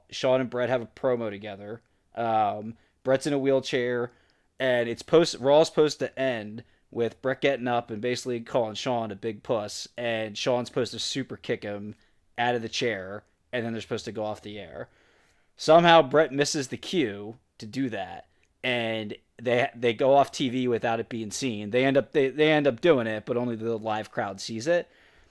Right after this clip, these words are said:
So Shawn, now Shawn's livid, thinking that Bret's just trying to screw with him. So these guys are working themselves into this backstage shoot, and then all this animosity is building up between the two of them. The next week,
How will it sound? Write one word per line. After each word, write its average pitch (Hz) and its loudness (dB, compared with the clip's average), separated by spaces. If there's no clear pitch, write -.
So 117 4
Shawn, 165 8
now 127 4
Shawn's 180 6
livid, 110 -2
thinking 117 -4
that 107 -8
Bret's 120 -6
just - -8
trying 107 -2
to 101 -12
screw 107 -12
with 101 -14
him. 113 -8
So 147 -4
these 180 8
guys 175 10
are 151 2
working 143 2
themselves 131 2
into 113 -8
this 113 -8
backstage 120 -6
shoot, 107 -8
and 113 -8
then 110 -8
all 123 2
this 127 -4
animosity 113 -6
is 107 -16
building 110 -12
up 110 -16
between 113 -14
the 104 -14
two 110 -10
of - -10
them. - -14
The 131 2
next 147 8
week, 117 -6